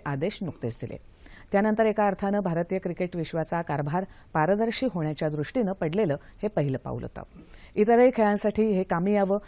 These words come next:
यासाठी लोढा समितीच्या शिफारशी इतरही खेळांना लागू कराव्यात, अशी मागणीही क्रीडा विश्वातून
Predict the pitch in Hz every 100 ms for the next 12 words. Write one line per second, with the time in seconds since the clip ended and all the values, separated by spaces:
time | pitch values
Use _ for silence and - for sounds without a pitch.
0 | - 180 196 196 202 190 156 190 208 180
1 | 175 165 180 170 160 160 160 - - 170
2 | 185 202 262 - 175 170 165 143 165 208
3 | 185 143 131 - - - 147 185 156 143
4 | 220 208 143 - 160 202 185 247 214 -
5 | 190 151